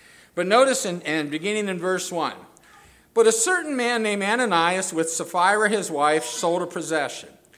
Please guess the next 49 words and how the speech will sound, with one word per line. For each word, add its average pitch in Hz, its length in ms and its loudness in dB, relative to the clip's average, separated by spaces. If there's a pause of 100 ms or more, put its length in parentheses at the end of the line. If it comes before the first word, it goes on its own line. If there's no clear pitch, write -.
(360)
And 214 120 -2
he 226 80 2
kept 330 340 -4
back 277 300 -2
a 180 60 -2
portion 226 540 2
of 185 100 -4
the 175 60 -10
proceeds, 165 760 -2
his 143 180 -6
wife 202 360 0
also 180 380 -2
being 165 280 -4
aware 135 400 -2
of 123 120 -4
it, - 280 -8 (360)
and 185 160 -4
brought 262 280 4
a 226 60 -2
certain 233 460 -2
part 196 360 0
and 156 80 -8
laid 180 240 -2
it 170 120 -8
at 165 160 -2
the 147 80 -4
apostles' 139 680 -4
feet. 123 480 -12 (320)
But 214 200 -4
Peter 311 340 -2
said, 131 540 -4 (280)
"Ananias, 285 800 -2
why 320 200 -4
has 269 240 -4
Satan 226 400 -4
filled 220 300 0
your 185 160 -2
heart 175 340 0
to 165 80 -4
lie 190 380 4
to 208 100 -2
the 185 140 0
Holy 196 320 -2
Spirit?" 165 500 -4
Notice, 214 320 0
who 320 160 -4
does 285 180 -2
he 277 80 -2
lie 240 320 6